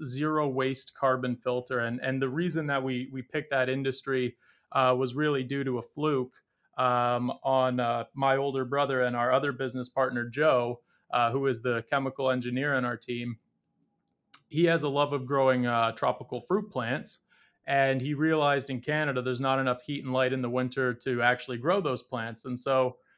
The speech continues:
while we were attending university, he was going to, uh, what is now Toronto Metropolitan University, and I was attending,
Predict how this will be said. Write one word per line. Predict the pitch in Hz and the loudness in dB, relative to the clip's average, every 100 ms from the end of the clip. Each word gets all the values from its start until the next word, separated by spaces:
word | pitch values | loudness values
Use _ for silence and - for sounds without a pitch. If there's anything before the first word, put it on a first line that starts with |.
| _ | _
while | 143 143 151 | 2 4 6
we | 165 | 4
were | 156 143 | 4 2
attending | 131 156 147 139 | 2 0 0 -2
university, | 135 135 123 151 165 143 131 | -2 -2 0 0 0 -2 -4
he | 127 143 | -4 -4
was | 139 | -4
going | 127 135 131 131 127 | -2 2 2 0 -4
to, | 143 131 127 123 | -4 -2 0 0
uh, | 120 117 113 110 _ _ _ | 2 2 0 -4 _ _ _
what | - 135 | -2 -2
is | 123 | 0
now | 131 147 143 | 2 4 4
Toronto | 135 139 127 | 2 0 2
Metropolitan | 127 123 127 151 156 147 135 | 0 -4 -2 2 2 0 -4
University, | 127 117 127 120 127 127 | -6 -4 -6 -6 -6 -4
and | 123 | 0
I | 127 | 0
was | 127 123 | 0 -4
attending, | 123 135 131 131 123 | -4 -4 -2 -2 -4